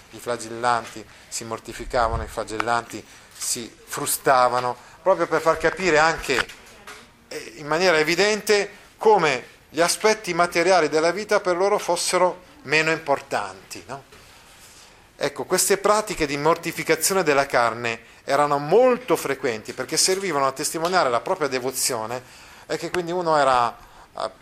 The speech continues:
più attento all'aspetto spirituale della vita che non agli aspetti materiali, anzi,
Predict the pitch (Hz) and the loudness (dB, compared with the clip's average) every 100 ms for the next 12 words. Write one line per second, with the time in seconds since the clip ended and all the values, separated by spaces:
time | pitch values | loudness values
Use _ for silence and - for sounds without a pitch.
0 | - 156 160 - 170 151 131 123 113 110 | -10 -2 -2 -2 -2 -2 -2 -4 -4 -4
1 | - 151 147 127 - 139 135 160 156 135 | -6 -6 -6 -8 -8 -8 -4 2 4 4
2 | 117 120 147 127 107 123 127 117 - 135 | 0 -2 -4 -8 -10 -10 -10 -10 -10 -10
3 | 120 123 117 135 160 170 143 170 165 135 | -8 -8 -6 0 4 4 2 0 0 -4